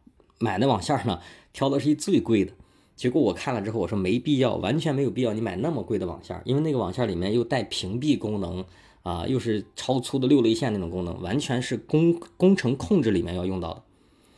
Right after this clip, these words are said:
所以这些个网线儿，我们正常的网线儿可能比较细，但是有的网线儿外面它会加一层屏蔽层，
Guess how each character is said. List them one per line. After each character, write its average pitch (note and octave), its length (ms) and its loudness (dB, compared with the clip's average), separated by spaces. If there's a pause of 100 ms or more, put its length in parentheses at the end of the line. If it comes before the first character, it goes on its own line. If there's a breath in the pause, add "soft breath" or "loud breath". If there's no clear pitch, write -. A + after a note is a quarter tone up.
(220 soft breath)
所 D3+ 100 2
以 E3+ 60 6
这 G3+ 80 0
些 G3+ 160 2
个 F#3 220 0 (220 loud breath)
网 F#2+ 300 -4
线 F#3 200 0
儿， A#2+ 160 0
我 F#2 120 -4
们 F#2 140 -2
正 C3+ 100 0
常 A2+ 60 -2
的 B2 60 2
网 G2 120 0
线 A2+ 140 0
儿 G2+ 40 -2
可 F#2+ 100 -8
能 G#2 160 -4
比 A#2 40 -6
较 G2 140 -4
细， - 380 -8
但 D3+ 100 0
是 D3 80 -2
有 G2+ 140 0
的 A2 80 -2
网 G#2 160 -4
线 A2 100 -4
儿 A2+ 40 -4
外 C3 120 2
面 G#2+ 160 0
它 G2+ 80 -8
会 A#2 140 2
加 B2 260 -4
一 B2+ 80 -2
层 A2+ 240 -6 (140)
屏 G#2 320 -6
蔽 E3+ 200 -4
层， E2+ 360 -12